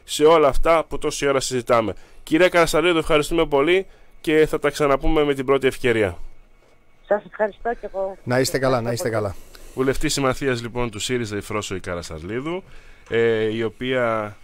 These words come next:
Speaker 1: ε, σήκωσε και το θέμα από χθες και μαζί και με τις δημοσιογραφικές πληροφορίες σήμερα έσκασε νωρίς νωρίς το πρωί στην, ε, κοινωνία και συζητιέται πάρα πολύ το θέμα.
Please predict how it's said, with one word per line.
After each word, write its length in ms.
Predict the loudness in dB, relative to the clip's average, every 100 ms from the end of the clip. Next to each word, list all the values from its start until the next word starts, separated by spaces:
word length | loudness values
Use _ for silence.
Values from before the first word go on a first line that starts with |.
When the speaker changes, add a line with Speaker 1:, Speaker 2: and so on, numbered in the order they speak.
| -20 -14
Speaker 1:
ε, 80 | -10 -8 -8 -12
σήκωσε 500 | -12 -14 -12 -8 -8
και 120 | -8 -10
το 120 | -2
θέμα 340 | 0 0 -2
από 200 | -8 -8
χθες 460 | -4 -4 -4 -10 -12
και 360 | -10 -8 -8 -8
μαζί 380 | -8 -8 -10 -10
και 280 | -10 -10 -12 -20 -20 -14
με 140 | -12
τις 160 | -10 -10
δημοσιογραφικές 640 | -10 -8 -10 -8 -8 -8
πληροφορίες 760 | -8 -8 -6 -4 -4 -6 -8 -8
σήμερα 680 | -6 -2 -2 0 0 -2 -6 -18 -20 -8
έσκασε 1000 | -6 -6 -6 -8 -6 -6 -6 -8 -10 -14 -10
νωρίς 340 | -6 -6 -6
νωρίς 340 | -8 -10 -10 -12
το 100 | -10
πρωί 280 | -8 -6
στην, 320 | -8 -10 -10 -10
ε, 200 | -10 -12
κοινωνία 460 | -12 -10 -8 -6 -8
και 140 | -8
συζητιέται 560 | -12 -12 -12 -10 -8 -6
πάρα 280 | -4 -4 -6
πολύ 220 | -10 -12
το 120 | -16
θέμα. 420 | -16 -16 -16 -18